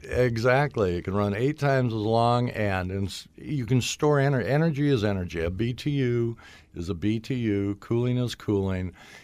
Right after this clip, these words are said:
And it can be stored. And the best way to store that three cent off-peak kilowatt hour to use during on-peak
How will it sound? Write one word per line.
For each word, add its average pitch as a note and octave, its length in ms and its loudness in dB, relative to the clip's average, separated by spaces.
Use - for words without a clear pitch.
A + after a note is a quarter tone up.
And B2 80 2
it C#3+ 80 0
can D3 120 -2
be D3 100 0
stored. - 560 -2
And F#2 160 -4
the F#2+ 60 -4
best G#2 340 -2
way B2+ 240 2
to A2 100 0
store B2+ 420 0
that G#2+ 280 0
three B2 280 -4
cent A2+ 360 -4
off-peak A2 540 -4
kilowatt A2 440 0
hour G#2+ 220 4
to G2 80 -2
use G#2 300 -2
during G2+ 320 -2
on-peak C#3 580 -2